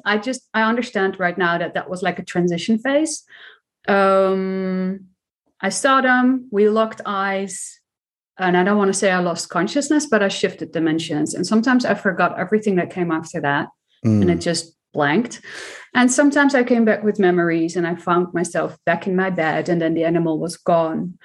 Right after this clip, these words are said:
Speaker 2: What was
Speaker 1: Uh,
Speaker 2: the
Speaker 1: so
Speaker 2: nature of your, of your memories of these interactions when you had them?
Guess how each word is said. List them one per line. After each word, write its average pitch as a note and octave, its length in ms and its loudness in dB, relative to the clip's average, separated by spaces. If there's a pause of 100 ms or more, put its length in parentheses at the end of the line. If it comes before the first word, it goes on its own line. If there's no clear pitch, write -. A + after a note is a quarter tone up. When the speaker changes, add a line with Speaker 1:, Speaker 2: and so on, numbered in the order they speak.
(500)
Speaker 2:
What E3 180 0
was E3 120 4
Speaker 1:
Uh, E3 40 -2
Speaker 2:
the E3 60 0
Speaker 1:
so F#3 200 0
Speaker 2:
nature D3+ 220 0
of C3 120 0
your, C3+ 220 2
of A2+ 180 -4
your A#2 100 4
memories G#2+ 680 0 (360)
of G2 180 -6
these G2+ 180 -2
interactions F#2+ 640 -4
when F#2 120 -4
you F2 80 -4
had E2+ 220 -4
them? - 60 -20